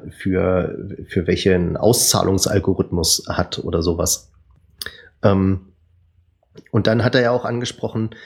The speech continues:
dass, äh, da irgendwelche Firmen ihre Leute hinschicken, die nur behaupten müssen, äh, Urheber zu sein.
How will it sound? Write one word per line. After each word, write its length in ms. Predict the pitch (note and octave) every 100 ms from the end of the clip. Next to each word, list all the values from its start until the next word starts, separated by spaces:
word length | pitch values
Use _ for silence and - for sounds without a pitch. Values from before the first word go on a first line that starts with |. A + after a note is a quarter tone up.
| - _
dass, 340 | - G#2+ - -
äh, 280 | G#2 G#2+
da 240 | G2+ G2+ G#2+
irgendwelche 400 | G#2+ G#2 G2 G2
Firmen 520 | - A2 C3 D#3+ D3+
ihre 220 | G#2 B2
Leute 580 | A2+ A2+ B2+ C#3+ C3+ C3
hinschicken, 920 | C3 C3 C#3+ - C#3 C#3 C#3 C#3 A2
die 180 | A2 A2+
nur 200 | A2+ A#2
behaupten 400 | A#2 A2 A#2+ B2+
müssen, 520 | A#2 A2+ A#2+ A#2 A2+
äh, 220 | - G#2+ G#2+
Urheber 460 | A2 B2+ D3 C3+
zu 120 | C3+
sein. 460 | B2+ B2 A#2+ B2 B2